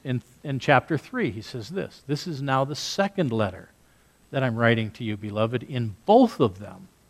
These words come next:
I'm stirring up your sincere mind by way of reminder, that you should remember the predictions of the holy prophets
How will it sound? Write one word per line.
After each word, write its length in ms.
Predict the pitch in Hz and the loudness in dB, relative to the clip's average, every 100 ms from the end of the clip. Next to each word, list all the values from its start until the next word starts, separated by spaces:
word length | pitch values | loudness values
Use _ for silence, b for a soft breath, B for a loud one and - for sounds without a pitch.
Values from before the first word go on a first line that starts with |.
| b b b b b - | b b b b b -6
I'm 220 | 120 107 | -4 -4
stirring 680 | - - - 202 247 262 240 | -6 -8 6 8 8 6 2
up 140 | 220 | 0
your 160 | 208 208 | 0 0
sincere 500 | - 170 - 208 196 | 0 -2 0 2 4
mind 540 | 160 170 175 170 139 | 4 4 4 0 -2
by 200 | 151 165 | -4 -2
way 240 | 139 127 131 | -4 -2 -2
of 260 | 135 127 | -4 -4
reminder, 840 | 139 151 147 180 208 165 127 101 - _ b b b b b _ _ - | 0 0 2 4 6 8 8 6 -2 _ b b b b b _ _ -6
that 160 | 120 | -4
you 180 | 131 185 | 4 6
should 240 | 202 220 185 | 6 4 4
remember 480 | 185 165 175 175 | 6 6 6 6
the 140 | 165 - | 2 -2
predictions 720 | 127 113 190 214 - 226 196 | -6 4 4 4 0 2 2
of 100 | 196 | 0
the 100 | 185 | 0
holy 260 | 170 202 190 | 2 2 2
prophets 680 | - 165 147 - - - | 0 -2 -2 -8 -20 -20